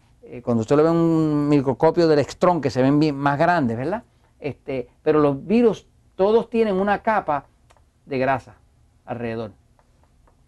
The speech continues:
¿Qué pasa? El ácido láurico, eh, eh, penetra esa grasa, porque es una grasa,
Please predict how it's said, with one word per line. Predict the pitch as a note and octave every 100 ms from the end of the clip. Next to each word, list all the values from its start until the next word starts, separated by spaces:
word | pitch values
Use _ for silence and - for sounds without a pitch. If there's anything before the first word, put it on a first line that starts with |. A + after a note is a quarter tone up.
| _ _ _ _ -
¿Qué | D3
pasa? | C3+ A#2 A2+ -
El | C3 D3
ácido | E3 G#3 A3
láurico, | A3 A#3 G#3 D#3+ B2 C#3+ C3+ _ _ _
eh, | D3 D3 C#3 C#3
eh, | - -
penetra | D3+ D#3 A3 G#3 C3 A2 _ _
esa | D3+ D3+ F#3
grasa, | F3 E3 F3 F3+
porque | C#3+ C3+
es |
una | F3 E3+
grasa, | E3 F3+